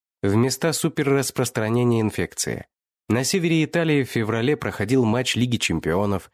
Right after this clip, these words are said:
посмотреть который собралась изрядная часть жителей города Бергамо. Они погрузились в автомобили и поезда и отправились в Милан на матч Аталанты против Валенсии в Лиге чемпионов.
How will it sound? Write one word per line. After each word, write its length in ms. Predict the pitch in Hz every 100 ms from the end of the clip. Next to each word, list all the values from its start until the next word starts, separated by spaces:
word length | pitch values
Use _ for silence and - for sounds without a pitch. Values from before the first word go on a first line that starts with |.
| _
посмотреть 500 | 120 - 110 117 110
который 380 | 110 - 120 107
собралась 560 | - 95 101 107 110 104
изрядная 480 | 95 117 113 107
часть 300 | 104 113 107
жителей 440 | 98 113 117 104 101
города 520 | 107 107 101 104 95 _ -
Бергамо. 720 | 101 113 107 80 69 67 - _ _ -
Они 220 | 107 127
погрузились 560 | 131 131 139 165 147
в 100 | -
автомобили 600 | 117 - 107 98 92 135 113
и 100 | 90
поезда 560 | 82 76 80 110 110 - _
и 40 | 113
отправились 720 | 110 - 139 135 127 123 -
в 160 | 92 92
Милан 500 | 107 107 85 69 60 _
на 160 | 104 107
матч 300 | 113 131 - -
Аталанты 800 | 123 120 117 107 85 - - - _
против 400 | 107 110 110 -
Валенсии 560 | 107 98 82 - 76 82
в 80 |
Лиге 220 | 92 98 95
чемпионов. 680 | 101 92 90 76 62 -